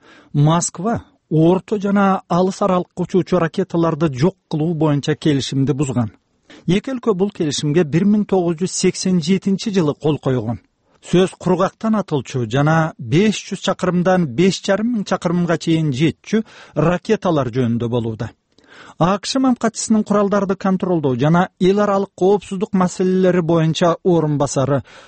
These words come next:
Роуз Геттемюллер онунчу декабрда өкүлдөр палатасында сүйлөп, Вашингтон келишимди бекем тутканын эске салды.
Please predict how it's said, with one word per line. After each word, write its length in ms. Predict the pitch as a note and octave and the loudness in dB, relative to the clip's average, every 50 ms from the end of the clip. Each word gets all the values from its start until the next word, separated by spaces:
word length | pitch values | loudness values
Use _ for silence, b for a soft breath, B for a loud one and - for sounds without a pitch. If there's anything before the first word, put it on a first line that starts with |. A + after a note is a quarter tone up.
| B B B | B B B
Роуз 580 | - C#3+ C#3 D#3+ F#3 F3 E3 E3 - - - - _ _ _ _ | -2 0 2 2 4 2 2 0 -2 -6 -12 -20 _ _ _ _
Геттемюллер 1000 | C#3 A#2+ E3 E3+ - _ _ - D#3 C#3+ C#3+ D#3+ A3 B3+ B3+ A#3 F3 B2+ A#2 A2 - b b b b b b b b b | -4 -2 -2 -2 -2 _ _ -2 0 2 2 2 2 2 2 0 0 -2 -4 -6 -12 b b b b b b b b b
онунчу 380 | - F#3+ G#3 B3 A#3+ - - A#3 | 2 4 4 4 2 0 -2 -2
декабрда 540 | B3+ A#3+ - - E3 D3+ D3+ E3 D#3 F3 F#3 - G3 | -2 -2 0 0 0 0 0 0 0 -2 -2 0 0
өкүлдөр 400 | F3 - - D#3+ C#3 B2+ D#3+ E3+ | -2 -2 -2 -4 -2 0 0 0
палатасында 720 | - - D3 C#3+ D3 - - B2+ - - C3+ B2+ A#2+ D3+ - | 0 0 0 0 0 0 -2 -4 -6 -4 -6 -4 -4 -4 -4
сүйлөп, 480 | - - B2 A2+ G#2+ C#3 G#3+ - B B B B B B B B | -6 -6 -8 -4 -2 -2 -2 -2 B B B B B B B B
Вашингтон 600 | D#3 F#3 F#3+ - B3 A#3 G#3+ - - C4+ B3+ A#3+ | 0 0 0 0 -2 -4 -4 -4 -2 -2 0 0
келишимди 680 | - B3+ A#3+ A3 - - A3 A3 G#3+ G#3 A3+ A3+ G3+ - - | 0 0 -2 0 0 2 2 2 4 4 2 2 0 -2 -6
бекем 500 | F#3+ C3 A2+ A2+ E3 G3 - B3 A#3 G#3+ | -10 -6 0 0 0 2 2 0 0 0
тутканын 640 | - G#3 F#3+ - - F#3 F#3 F#3 F#3 F#3 F3+ F3+ D#3 - _ _ G#3+ | -2 -4 -8 -6 -4 -2 0 0 2 0 0 -2 -2 -6 _ _ -2
эске 280 | A3 - - - A3 | -2 -2 0 -2 -2
салды. 380 | - - A2+ G#2+ G#2 - G#2 | -2 -2 -4 -6 -8 -10 -14